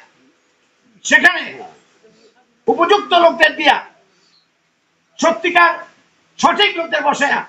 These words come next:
মুক্তিযুদ্ধের তালিকা যেটা সঠিক আছে, আছে, যেটা ব্যাঠিক আছে বাদ করা, যাদের বাদ পড়েছে তারা যদি মুক্তিযুদ্ধ করে থাকে, সঠিক প্রমাণ থাকে, তারা অন্তর্ভুক্ত করার জন্য একটি কমিশন গঠন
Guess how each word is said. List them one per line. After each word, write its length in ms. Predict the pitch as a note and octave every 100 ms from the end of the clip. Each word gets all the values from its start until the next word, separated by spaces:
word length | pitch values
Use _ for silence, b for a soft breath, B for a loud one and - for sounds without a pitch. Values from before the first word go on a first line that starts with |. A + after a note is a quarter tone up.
| _ _ _ _
মুক্তিযুদ্ধের 680 | - B3 C#4+ B3 C4 A#3 C4+ C4 - _ _ _
তালিকা 460 | G#3 B3+ C4+ - C4 C4 - _ - -
যেটা 180 | G#3+ A3
সঠিক 240 | A#3+ B3 C4+ C4+
আছে, 160 | D4+ E4 - _ _ _ _ _
আছে, 260 | - - E4+ E4+ - _ _ _ F#3+
যেটা 140 | G#3+ G#3+
ব্যাঠিক 220 | B3+ D4 C#4+
আছে 120 | D4 B3+
বাদ 120 | C#4 -
করা, 180 | E4+ F#4+ D#4+ - _ _ _ _ _
যাদের 280 | B3+ C4 C#4+ G3+
বাদ 160 | E4+ -
পড়েছে 300 | G4 F#4 C#4 A#3 - _ _ _ _ _ _
তারা 180 | B3 D4+ C#4
যদি 140 | C#4+ C#4+
মুক্তিযুদ্ধ 260 | - C#4 C4+
করে 120 | F4 F#4+
থাকে, 200 | D#4 A#3 - - _ _ _
সঠিক 280 | - - E4+ -
প্রমাণ 200 | C#4+ C4+ A3
থাকে, 220 | B3+ A#3 - _ _
তারা 240 | A3+ A3+ A#3
অন্তর্ভুক্ত 300 | A#3 - - C#4
করার 200 | - B3 F#3+
জন্য 180 | A#3+ A3+ A3 A3 _ _ _
একটি 320 | - A#3+ - A3 F#3 _ -
কমিশন 420 | C#4 E4+ F4 C#4+ F#3+ - _ _ _ _ _ _
গঠন 260 | A#3 C#4+